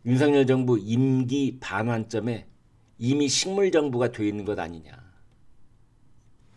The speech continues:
극단적 정쟁, 여야의 극단적 정-,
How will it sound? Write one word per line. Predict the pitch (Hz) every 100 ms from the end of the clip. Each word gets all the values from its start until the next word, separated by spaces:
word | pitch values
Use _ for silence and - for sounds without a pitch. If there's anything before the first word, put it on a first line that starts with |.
| _ _ _ - _ _ -
극단적 | 127 - 160 147 139 147 143 - -
정쟁, | 117 120 110 92 80 _ _ _ _ - _ _ _ - _ -
여야의 | 101 110 110 104 107 120 -
극단적 | 117 - 135 127 127 127 110
정-, | 98 107 110